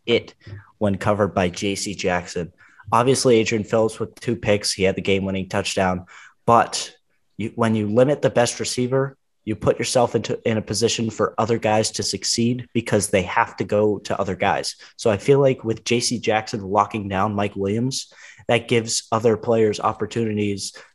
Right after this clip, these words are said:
to really get passes thrown to them and make plays. And that's where Adrian Phillips comes in.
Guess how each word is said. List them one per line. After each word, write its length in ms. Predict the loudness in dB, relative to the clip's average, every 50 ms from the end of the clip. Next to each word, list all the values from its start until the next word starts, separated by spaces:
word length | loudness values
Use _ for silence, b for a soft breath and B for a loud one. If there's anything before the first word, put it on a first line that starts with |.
| _ _
to 340 | -2 0 2 2 2 -2 -2 -2
really 520 | 0 2 2 2 2 2 0 -4 -8 -12 -20 _ _ _ _ _ _ _ _ _ _ _ _ _ _ -20 -2 2
get 200 | 2 2 2 0
passes 420 | -2 0 2 2 2 0 -4 -6
thrown 340 | -10 -4 -2 0 0 0 0
to 100 | 0 0
them 240 | 2 2 0 0 -2 -2
and 280 | -2 -2 0 0 0
make 240 | 0 0 -2 -2 -6
plays. 380 | -8 -6 -6 -6 -6 -6 -8 -6
And 100 | -2 0
that's 180 | 0 0 0
where 120 | 2 2 2
Adrian 320 | 2 2 2 0 -2 -2
Phillips 340 | -2 0 0 0 0 -4 -6
comes 240 | -6 -4 -2 0 2
in. 240 | 2 2 0 -2